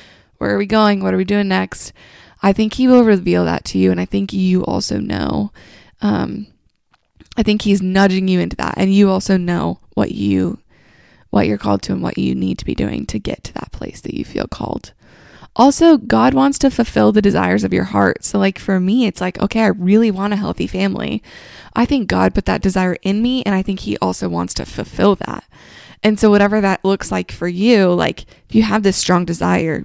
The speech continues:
don't ignore that. You can listen to that. Um,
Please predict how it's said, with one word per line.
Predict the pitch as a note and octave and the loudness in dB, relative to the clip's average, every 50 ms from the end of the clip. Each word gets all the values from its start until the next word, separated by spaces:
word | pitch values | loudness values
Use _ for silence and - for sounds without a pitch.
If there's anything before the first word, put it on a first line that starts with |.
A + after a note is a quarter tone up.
| - - | -6 -2
don't | F#3+ G#3+ G3 A3+ B3+ - - - | 2 4 4 4 4 2 -2 -8
ignore | - - - E3 D3+ E3+ F#3 - | -10 -8 -6 -4 -2 -2 -2 -2
that. | - F#2+ G2 G2 G#3+ G#3+ - _ _ _ - | -4 -4 -4 -4 -4 -6 -8 _ _ _ -2
You | G#3 A3 | -2 -2
can | - - F#3+ E3 | -2 -2 -6 -4
listen | E3 E3+ - - - - | -4 -6 -6 -6 -8 -10
to | - - - | -10 -10 -10
that. | D3 E3 - - - _ _ - - - - - - - - - - _ _ _ - | -8 -8 -10 -10 -12 _ _ -20 -20 -20 -20 -20 -20 -20 -20 -20 -20 _ _ _ -4
Um, | A3+ A3 G3 F#3 F3 - - G3+ | -2 -2 0 -2 -2 -4 -8 -10